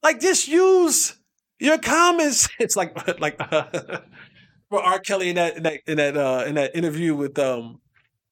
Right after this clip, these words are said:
with Gail, he was like, "Use your common sense,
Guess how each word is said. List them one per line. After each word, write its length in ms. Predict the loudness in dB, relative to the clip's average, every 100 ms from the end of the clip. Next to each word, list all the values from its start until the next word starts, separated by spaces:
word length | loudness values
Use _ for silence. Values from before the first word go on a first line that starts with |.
| _
with 180 | -10 0
Gail, 300 | 2 2 0
he 80 | -2
was 160 | -2
like, 320 | -2 -2 -4 -20 -20 -20
"Use 540 | -2 6 10 10 10 8
your 180 | 8 6
common 680 | 4 8 10 8 6 2 4
sense, 640 | 4 4 4 4 -2